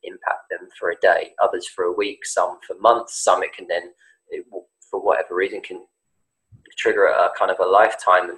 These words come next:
varying experiences. But even in that, that's not always a consistent, even if you have, like, a diagnosis,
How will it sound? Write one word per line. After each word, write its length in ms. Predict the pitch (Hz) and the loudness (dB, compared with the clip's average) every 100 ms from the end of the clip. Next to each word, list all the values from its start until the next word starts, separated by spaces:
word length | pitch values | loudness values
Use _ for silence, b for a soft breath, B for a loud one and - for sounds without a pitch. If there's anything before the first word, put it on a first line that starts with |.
| _ | _
varying 400 | 92 90 92 - | 4 4 2 -4
experiences. 960 | - - - 90 87 - - - - - _ | -16 -20 -6 -4 -4 -8 -14 -14 -16 -20 _
But 100 | - - | -4 -2
even 280 | 101 98 | -4 -6
in 120 | 90 92 | -8 2
that, 220 | 104 87 - b b _ _ _ _ | 4 4 0 b b _ _ _ _
that's 280 | 104 - 117 | 2 2 0
not 100 | 80 | 0
always 300 | 87 85 85 | 0 -2 -4
a 60 | |
consistent, 600 | 90 - - 85 - 92 - _ | -12 -14 -10 -8 -8 -12 -14 _
even 220 | 95 90 | -8 -6
if 180 | 90 - | -8 -10
you 80 | 92 - | -8 0
have, 160 | 92 87 | 2 2
like, 200 | 85 85 - | -4 -4 -12
a 40 | - | -6
diagnosis, 880 | - 85 85 90 92 - _ - - | 0 0 0 -2 -4 -6 _ -20 -20